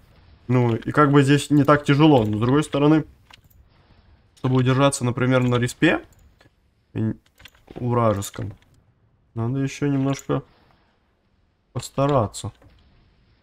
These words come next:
Думал, может, даже мне и не будет вообще никакого сопротивления. Типа, будет просто пушить вперёд. Двадцать семь киллов. Как я сказал, мне надо где-то около шестидесяти здесь дать,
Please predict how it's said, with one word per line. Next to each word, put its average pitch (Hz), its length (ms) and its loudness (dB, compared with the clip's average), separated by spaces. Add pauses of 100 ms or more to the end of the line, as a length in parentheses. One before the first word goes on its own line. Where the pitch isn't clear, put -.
Думал, 120 280 -6
может, 120 340 -6
даже 117 340 -6 (220)
мне 120 280 -4
и 123 60 -2
не 123 120 -2
будет 123 260 -2
вообще 113 260 -8
никакого 113 340 -6
сопротивления. 131 640 -2
Типа, - 220 -4
будет 120 220 -2
просто 127 340 -2 (460)
пушить - 300 -2
вперёд. 135 420 2 (100)
Двадцать 131 320 4
семь 208 100 4
киллов. 185 420 4 (540)
Как 123 140 -6
я 139 60 0
сказал, 165 300 2
мне 156 160 2
надо 160 240 4
где-то 156 280 2
около 151 220 2
шестидесяти 135 680 0
здесь 104 260 -2
дать, 135 340 4